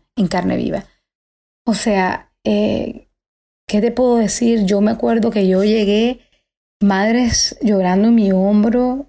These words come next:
con las fotos de sus niños que así habían sido asesinados, niños que estaban a punto de graduarse de ingenieros.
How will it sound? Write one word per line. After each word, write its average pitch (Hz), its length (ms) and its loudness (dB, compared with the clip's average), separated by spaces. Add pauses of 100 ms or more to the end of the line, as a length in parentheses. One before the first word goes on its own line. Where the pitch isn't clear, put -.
con 214 100 0
las 196 140 0
fotos 196 240 -2
de 208 120 -2
sus 214 180 0
niños 196 400 2
que 233 80 -2
así 202 340 0
habían 196 300 0
sido 196 180 -2
asesinados, 202 800 0 (500)
niños 208 300 2
que 226 60 0
estaban 208 340 0
a 214 80 -4
punto 202 280 0
de 214 80 0
graduarse 175 520 0
de 208 80 2
ingenieros. 190 1120 0